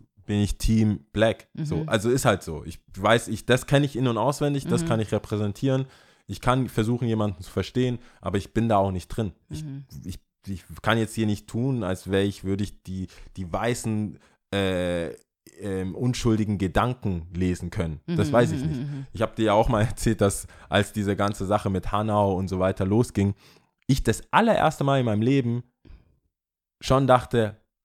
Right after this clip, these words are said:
Speaker 1: der könnte einfach drauf losballern.
Speaker 2: Mhm.
Speaker 1: Also ich war dann im Zug oder ich war irgendwo, wann immer ich irgendein, wir haben ja hier in Deutschland keine Rednecks per se,
Speaker 2: Ja.
Speaker 1: also so dieses, diesen Ausdruck oder dies-, jemand, der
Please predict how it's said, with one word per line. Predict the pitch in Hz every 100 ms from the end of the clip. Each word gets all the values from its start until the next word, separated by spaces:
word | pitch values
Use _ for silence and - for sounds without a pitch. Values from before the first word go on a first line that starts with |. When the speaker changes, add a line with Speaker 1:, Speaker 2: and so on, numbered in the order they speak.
| _ _ _ -
Speaker 1:
der | 147 104 95
könnte | - 92 - 101 98
einfach | 117 147 147 139
drauf | 139 143
losballern. | 139 131 - - - - - -
Speaker 2:
Mhm. | 170 165 160
Speaker 1:
Also | 123 -
ich |
war | 123 127
dann | 127
im | 107
Zug | - 185 202
oder | 127
ich | 101
war | 110 117
irgendwo, | 147 160 139 156 160 - -
wann | 127
immer | 175 190
ich | 160 -
irgendein, | 170 190 - 135 151 151 139 - - - _ _
wir | 110
haben | 113
ja | 120
hier | 113
in | 104
Deutschland | 98 101 - 98 90
keine | - 87 87
Rednecks | 80 90 117 - 123 123
per | - 123
se, | 120 123 131
Speaker 2:
Ja. | 185 175
Speaker 1:
also | - 87 80
so | 82 82 - -
dieses, | 87 82 85 - 82
diesen | 85 82
Ausdruck | 80 131 - 117
oder | 85 82
dies-, | 78 78 - _
jemand, | - 92 90 87
der | 82 80